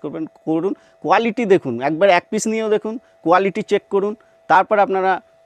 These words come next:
নিশ্চিন্তে পারচেজ করুন। দেখুন, আমাদের কোয়ালিটি দেখুন, এই দেখুন, এইটা দেখুন, এইটা, এই দেখুন, এগুলো কিন্তু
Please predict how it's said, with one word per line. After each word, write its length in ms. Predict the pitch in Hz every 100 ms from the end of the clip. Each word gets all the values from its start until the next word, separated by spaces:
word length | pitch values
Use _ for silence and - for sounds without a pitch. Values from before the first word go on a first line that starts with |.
| - 160 -
নিশ্চিন্তে 400 | 170 - 180 165 147
পারচেজ 280 | 139 - 123 120
করুন। 140 | 110 123
দেখুন, 200 | 160 151 135
আমাদের 200 | 143 147 -
কোয়ালিটি 400 | 151 170 180 151 123
দেখুন, 200 | 107 113 107 _ _ - 143
এই 60 | 147
দেখুন, 160 | 127 131
এইটা 160 | 147 165 170
দেখুন, 200 | 180 220 _ _ _ _ _ _ _ _ _ _ -
এইটা, 180 | 151 175 170
এই 60 | 160
দেখুন, 160 | 131 139
এগুলো 160 | 156 185
কিন্তু 140 | 214